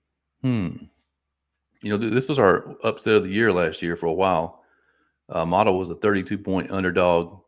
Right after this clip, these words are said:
last year in this game and scored twenty-one points in the last seven minutes to upset Trine at Trine. I know the Bulldogs probably have a little, uh, sour taste in their mouth from that game.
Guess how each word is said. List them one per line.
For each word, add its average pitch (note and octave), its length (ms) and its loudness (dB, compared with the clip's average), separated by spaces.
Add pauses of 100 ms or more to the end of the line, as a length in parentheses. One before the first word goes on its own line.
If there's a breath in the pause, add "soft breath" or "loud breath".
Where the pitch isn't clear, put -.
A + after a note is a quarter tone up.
(500)
last G2 340 0
year D#2+ 100 -4
in D#2+ 80 -6
this D#2+ 140 -14
game E2 400 -8
and - 80 -14
scored F#2 320 -8
twenty-one G2 480 -4
points F#2 380 -4
in E2+ 80 -6
the F2+ 80 -6
last F2+ 300 -4
seven F2+ 260 -4
minutes F2+ 300 -4
to - 140 -8
upset - 360 -6
Trine F2 380 -4
at F2 140 -8
Trine. F#2 460 -4 (1080)
I F#2 100 -6
know F#2+ 120 2
the F#2 80 -2
Bulldogs F#2 460 0
probably F2+ 240 0
have F2+ 160 -2
a F2+ 40 -4
little, F2+ 300 -2
uh, E2 220 -6
sour F2+ 320 2
taste F#2+ 340 -4
in F2+ 60 -6
their F2+ 80 -2
mouth F#2 300 0
from F2+ 100 -6
that F2 160 -4
game. F2+ 420 -6